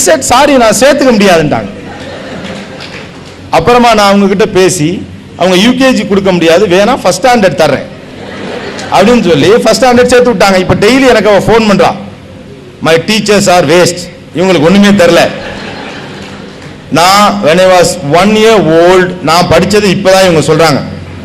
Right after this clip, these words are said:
இப்ப அவங்க கிட்ட போயிட்டு, ஃபர்ஸ்ட் வேர்ல்டு வார் வர்றதுக்கு காரணம் ஆஸ்திரியாவா,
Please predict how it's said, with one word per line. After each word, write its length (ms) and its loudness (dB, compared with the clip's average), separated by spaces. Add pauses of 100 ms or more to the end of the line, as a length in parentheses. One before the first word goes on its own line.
(420)
இப்ப 140 2
அவங்க 240 4
கிட்ட 200 2
போயிட்டு, 720 2 (540)
ஃபர்ஸ்ட் 380 2
வேர்ல்டு 340 4
வார் 140 4
வர்றதுக்கு 440 2
காரணம் 680 2
ஆஸ்திரியாவா, 840 2